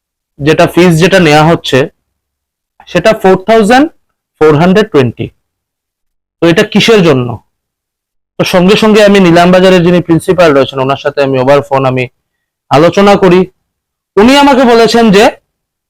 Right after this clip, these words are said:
গভর্নমেন্ট নাকি একটা অর্ডার ইস্যু করেছে যে সেখানে ফিজটা এরকম ভাবে নেয়ার জন্য, বাড়িয়ে নেওয়ার জন্য।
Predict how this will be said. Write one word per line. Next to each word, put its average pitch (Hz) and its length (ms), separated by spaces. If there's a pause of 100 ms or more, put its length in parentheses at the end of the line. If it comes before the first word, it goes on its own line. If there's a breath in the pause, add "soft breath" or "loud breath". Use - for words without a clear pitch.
(260)
গভর্নমেন্ট 247 580
নাকি 262 240
একটা 233 200
অর্ডার 190 280
ইস্যু 170 240
করেছে 131 480 (720)
যে 143 280
সেখানে 175 500 (600)
ফিজটা 165 340 (200)
এরকম 160 380
ভাবে 156 180
নেয়ার 127 280
জন্য, 113 340 (600)
বাড়িয়ে 220 340
নেওয়ার 135 320
জন্য। 113 340